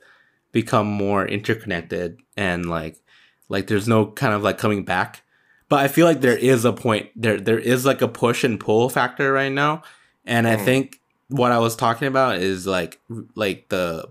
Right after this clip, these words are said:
Speaker 1: pre-meetings and the conversations in between meetings is
Speaker 2: Mm.
Speaker 1: something that will never be replaced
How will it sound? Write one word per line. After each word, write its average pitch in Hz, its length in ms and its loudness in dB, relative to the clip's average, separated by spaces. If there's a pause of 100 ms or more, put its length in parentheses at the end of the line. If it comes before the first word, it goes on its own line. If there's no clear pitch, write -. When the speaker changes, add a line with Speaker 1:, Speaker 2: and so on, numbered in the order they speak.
Speaker 1:
pre-meetings 113 1080 0
and 104 160 -4
the 95 80 -4
conversations 110 800 -2
in 107 120 -6
between 123 300 -2
meetings 139 480 -4 (500)
is 120 160 -2
Speaker 2:
Mm. - 40 -6
Speaker 1:
something 135 360 0
that 123 220 0
will 110 180 0
never 110 600 0
be 104 300 -4
replaced 92 760 -4